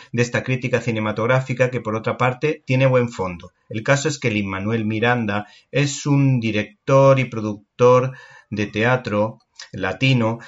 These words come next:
que ha triunfado en Broadway con dos musicales como Hamilton y en este caso En un barrio de Nueva York,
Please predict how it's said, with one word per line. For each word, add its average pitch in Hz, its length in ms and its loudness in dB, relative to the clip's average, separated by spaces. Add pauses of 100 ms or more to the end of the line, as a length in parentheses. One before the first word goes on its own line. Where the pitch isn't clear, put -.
(140)
que 143 140 2
ha 147 420 4
triunfado 131 680 0
en 113 180 0
Broadway 113 720 2 (280)
con 120 180 2
dos 135 160 4
musicales 135 580 2
como 110 260 -2
Hamilton 131 580 2
y 123 40 0
en 117 60 0
este 123 260 -2
caso 131 460 0
En 117 160 0
un 123 180 0
barrio 135 400 2 (260)
de 139 520 2
Nueva 101 320 -2
York, 95 280 -4